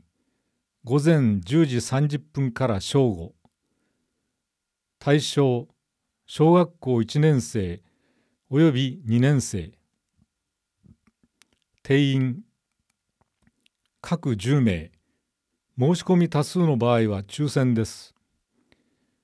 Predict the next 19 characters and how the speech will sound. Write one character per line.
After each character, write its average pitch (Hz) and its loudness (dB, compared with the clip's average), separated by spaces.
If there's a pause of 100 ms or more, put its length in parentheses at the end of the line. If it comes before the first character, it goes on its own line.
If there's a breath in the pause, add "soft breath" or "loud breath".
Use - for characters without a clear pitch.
(880)
光 175 0
セ - 2
ン 185 4
サ 160 0
ー 135 4
を 117 0
使 - -6
っ 120 2
た 113 -4
ロ 110 0
ボ 139 2
ッ 175 0
ト 151 -6
を 110 -2
作 - -10
ろ 92 -4
う。 - -20
日 147 -4
時、 98 -8